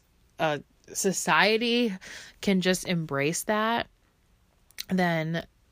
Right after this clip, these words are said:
just like she said, we can reshape the world with love. And I just hope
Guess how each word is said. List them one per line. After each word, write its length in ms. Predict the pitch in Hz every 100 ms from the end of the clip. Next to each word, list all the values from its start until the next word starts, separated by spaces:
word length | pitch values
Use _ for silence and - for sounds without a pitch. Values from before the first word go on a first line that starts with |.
| _ 180
just 240 | 180 180 -
like 160 | 190
she 180 | - 185
said, 420 | - 165 151 147 - - -
we 160 | 165
can 200 | 160 185
reshape 440 | 170 165 - 151 -
the 100 | 156
world 420 | 143 139 131 156 - - - - - _ _
with 180 | 156 156
love. 340 | 139 110 - -
And 100 | 165
I 280 | 156 156 165
just 260 | - 170 -
hope 420 | - 190 175 -